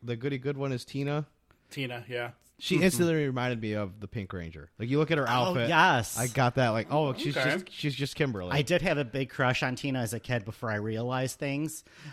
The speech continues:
Speaker 3: I had a big crush on her and Brenda, played by Suzanne Snyder, who's aging amazingly from part two.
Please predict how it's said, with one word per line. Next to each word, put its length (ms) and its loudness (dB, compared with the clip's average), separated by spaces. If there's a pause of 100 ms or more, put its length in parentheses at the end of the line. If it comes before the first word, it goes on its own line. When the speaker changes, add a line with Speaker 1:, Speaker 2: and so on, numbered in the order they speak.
Speaker 3:
I 80 8
had 100 8
a 40 4
big 160 2
crush 260 4
on 140 4
her 360 4
and 320 0
Brenda, 600 2
played 200 0
by 120 0
Suzanne 460 -2
Snyder, 640 -4 (380)
who's 180 -4
aging 320 0
amazingly 680 -2
from 460 -2 (120)
part 280 -6
two. 480 -4